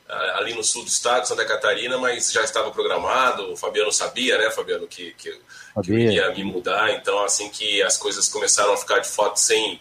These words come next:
Speaker 1: sem nenhuma possibilidade de fazer o vai e vem, eu tive que, que trazer toda a turma pra cá, eu tô aqui em São Paulo, região de Perdizes, Barra Funda, um lugar, um lugar bacana de morar e trabalhando bastante, viu?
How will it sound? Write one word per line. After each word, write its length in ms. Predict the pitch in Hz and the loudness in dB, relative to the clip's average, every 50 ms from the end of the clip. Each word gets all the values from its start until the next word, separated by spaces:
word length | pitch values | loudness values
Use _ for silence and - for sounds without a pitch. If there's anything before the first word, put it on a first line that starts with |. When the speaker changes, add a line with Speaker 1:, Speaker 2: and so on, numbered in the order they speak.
| - - | -8 -4
Speaker 1:
sem 380 | - - 131 127 127 123 123 - - - - - | -2 0 2 2 0 0 -2 -6 -10 -12 -6 0
nenhuma 240 | 117 139 160 - 160 | 4 4 4 6 4
possibilidade 720 | 156 139 143 131 127 127 127 127 127 120 117 113 - - | 4 2 2 2 2 2 4 4 4 4 4 4 0 -2
de 160 | 104 107 101 - | -2 -4 -2 0
fazer 240 | 117 110 107 117 | 2 2 2 2
o 80 | 117 113 | 0 0
vai 200 | 110 110 110 107 | 2 2 2 2
e 20 | |
vem, 380 | 107 110 113 117 123 131 131 - - - - _ | 2 2 2 2 2 0 -4 -6 -10 -14 -12 _
eu 80 | 107 107 | -6 -4
tive 260 | - - 113 113 120 | -2 -2 -2 -4 -8
que, 320 | - - 123 113 107 98 95 | -10 -10 -10 -10 -10 -10 -12
que 140 | - - | -16 -8
trazer 380 | - 110 107 104 - - 107 104 | -4 0 0 2 2 2 0 0
toda 200 | - 117 113 110 | 0 0 0 0
a 40 | 104 | 0
turma 280 | - 113 107 107 107 | 0 0 0 2 2
pra 140 | - 113 104 | 2 0 -2
cá, 240 | - 101 95 101 101 | 0 0 2 2 2
eu 100 | - - | 2 0
tô 80 | - 92 | -2 -4
aqui 160 | 87 - 95 | -6 -4 -2
em 40 | 92 | -2
São 200 | - - - - | 0 0 -2 -2
Paulo, 460 | - - 104 113 117 107 92 - - - - - - - _ | 0 2 2 4 4 4 2 0 -4 -10 -18 -20 -20 -20 _
região 320 | - 82 85 - - - 98 | -14 -8 -4 -2 0 0 -2
de 80 | - | -2
Perdizes, 760 | - 98 92 90 - - 113 123 131 131 - - - - - | -4 -4 -4 -2 -2 -2 0 0 0 0 0 -2 -2 -4 -4
Barra 280 | - - 92 - - - | -2 -2 -2 -2 -2 -4
Funda, 580 | - - - 117 123 131 127 120 120 117 110 - - - - - - _ _ _ - | -4 -6 -6 -6 -6 -6 -2 0 0 0 0 -2 -8 -20 -20 -20 -20 _ _ _ -14
um 60 | 90 | -10
lugar, 220 | 92 98 101 98 | -4 -2 0 2
um 260 | 98 92 90 82 - - - - - - - - _ _ _ _ - | 4 4 2 0 -2 -6 -14 -20 -20 -20 -20 -20 _ _ _ _ -10
lugar 200 | 95 98 101 95 90 | -4 -2 -2 0 0
bacana 360 | 95 - - - 107 104 98 | -2 -4 0 2 2 2 2
de 100 | 98 95 | 0 -2
morar 560 | 95 92 90 - 107 98 101 110 113 117 123 | -2 0 0 2 2 4 4 4 4 2 0
e 60 | 120 | -2
trabalhando 400 | - - 127 - - 151 156 160 | -2 -2 0 2 2 2 2 2
bastante, 460 | - - - - - 190 180 - - | 2 0 0 0 0 0 0 0 -2
viu? 140 | 127 127 131 | -4 -6 -6